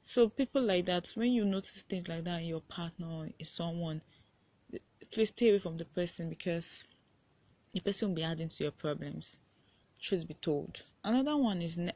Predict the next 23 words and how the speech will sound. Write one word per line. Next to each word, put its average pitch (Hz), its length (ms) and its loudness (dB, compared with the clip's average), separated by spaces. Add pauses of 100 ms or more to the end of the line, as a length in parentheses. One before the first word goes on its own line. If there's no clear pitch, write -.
nothing 208 360 2
gets 170 340 2
resolved. 156 520 -4 (460)
Yes, 175 280 0
like 170 180 -6
I 170 60 -6
said - 260 -4
earlier, 160 400 -2 (380)
you 185 140 -4
have 185 220 -2
arguments, 165 580 -4
you 175 60 -2
have 175 200 -2 (120)
issues, 165 420 -2 (380)
you're 160 100 -4
fighting 185 480 -2
every 170 380 -4
time, 165 480 -2
and 151 280 -6 (720)
nothing 175 440 -2
is 156 140 -8
resolved. - 440 -10
Like, - 300 -8